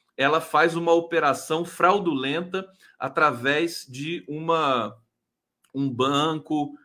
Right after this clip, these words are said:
é, uma consultoria em Honduras, né? E aí paga uma miséria de direito autoral aqui pros artistas, tá certo? Então tá repetindo o Rei do Gado agora, né?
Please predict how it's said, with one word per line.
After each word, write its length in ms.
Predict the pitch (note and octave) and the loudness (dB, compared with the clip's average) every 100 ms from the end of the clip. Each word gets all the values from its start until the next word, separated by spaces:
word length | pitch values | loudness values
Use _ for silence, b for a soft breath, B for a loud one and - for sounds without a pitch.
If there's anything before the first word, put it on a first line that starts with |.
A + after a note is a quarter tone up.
| B | B
é, 300 | - B2+ B2 | 0 2 4
uma 260 | A2 C3 C3+ | 2 -2 -4
consultoria 800 | C#3 B2 - C#3 A#2+ C3+ D3+ D3+ | -6 -10 -4 0 2 2 -2 -2
em 160 | D3 D#3+ | -2 -4
Honduras, 760 | E3+ D#3 B2+ C3 A2+ - - C3 | -4 -4 -4 -4 -4 -6 -10 -4
né? 240 | D3+ E3+ b b b | -4 -4 b b b
E 80 | C3+ | 2
aí 220 | C3+ F#3 | 2 2
paga 400 | F3+ E3+ F#3 F3+ | 4 8 8 6
uma 160 | F3+ F3+ | 4 4
miséria 760 | G3+ D#3 B2+ D#3+ F3 D#3 B2 | 0 -2 4 6 8 6 2
de 120 | A#2 | -2
direito 440 | A2+ A#2+ A#2+ A#2+ A#2+ | -6 0 0 0 -4
autoral 460 | A#2 A#2 A2 A2 | -4 -4 -2 -2
aqui 160 | G#2+ A#2 | -6 -12
pros 160 | G#2+ | -10
artistas, 720 | G#2+ G#2 - - - _ - _ _ _ | -10 -10 -16 -20 -20 _ -20 _ _ _
tá 80 | - | -18
certo? 500 | - C#3 D3 - b b | -10 -4 -4 -6 b b
Então 160 | D3+ D#3 | 0 4
tá 100 | F3 | 6
repetindo 600 | F#3+ F#3 F3 - F3 C3+ | 4 2 -6 -6 -4 -2
o 20 | |
Rei 160 | C#3+ | -2
do 120 | C#3+ A#2+ | -2 -2
Gado 440 | A#2+ C3+ C#3+ A2+ | 4 6 6 4
agora, 340 | A2 C3+ D3 | -2 0 0
né? 180 | D3 E3 | -2 -8